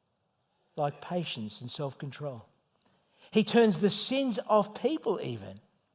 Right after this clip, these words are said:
into the praise of God. There is no force field protecting us from the bruises of life.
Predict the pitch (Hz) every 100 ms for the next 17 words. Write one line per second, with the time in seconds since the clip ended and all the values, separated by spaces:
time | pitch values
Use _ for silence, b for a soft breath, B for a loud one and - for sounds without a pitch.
0 | _ 170 143 123 - 147 147 143 143 135
1 | 110 101 - _ _ _ _ _ _ _
2 | _ _ _ _ _ _ _ _ _ _
3 | _ _ _ _ - 214 233 240 175 233
4 | 262 269 214 - - 240 254 254 - -
5 | 196 165 147 151 175 - 196 214 208 208
6 | 165 151 170 151 135 151 151 127 135 131
7 | 151 147 131